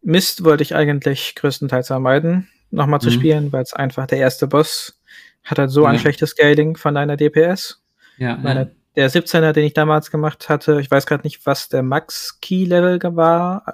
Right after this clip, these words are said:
Speaker 1: zu der Zeit, das gespielt wurde.
Speaker 2: Mhm.
Speaker 1: Aber auf jeden Fall war der erste Boss da zwei Stunden knapp.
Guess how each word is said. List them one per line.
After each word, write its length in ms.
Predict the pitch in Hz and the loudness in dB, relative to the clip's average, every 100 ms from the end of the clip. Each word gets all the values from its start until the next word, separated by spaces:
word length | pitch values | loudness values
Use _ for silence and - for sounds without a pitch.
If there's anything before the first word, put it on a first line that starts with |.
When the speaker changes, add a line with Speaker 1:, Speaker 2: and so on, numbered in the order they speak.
| - | -8
Speaker 1:
zu 140 | - | -2
der 200 | 156 160 | 2 0
Zeit, 560 | - 170 175 175 _ _ - | 2 0 0 -2 _ _ -6
das 160 | 151 | -4
gespielt 420 | 151 - 165 160 | -2 -2 0 0
wurde. 360 | 175 175 180 190 - _ _ _ _ _ _ | 0 -2 -2 -4 -8 _ _ _ _ _ _
Speaker 2:
Mhm. 140 | 120 | 0
Speaker 1:
Aber 120 | 139 156 | 4 4
auf 60 | |
jeden 240 | 151 156 156 | 4 4 4
Fall 180 | 151 147 | 2 4
war 80 | |
der 100 | 147 | 2
erste 280 | 143 151 - | 2 0 -2
Boss 180 | 151 139 | -4 -4
da 160 | 143 135 | -6 -6
zwei 260 | - 135 | 0 0
Stunden 460 | 135 - 156 170 175 | 0 0 0 -2 -6
knapp. 300 | - 190 | -4 -4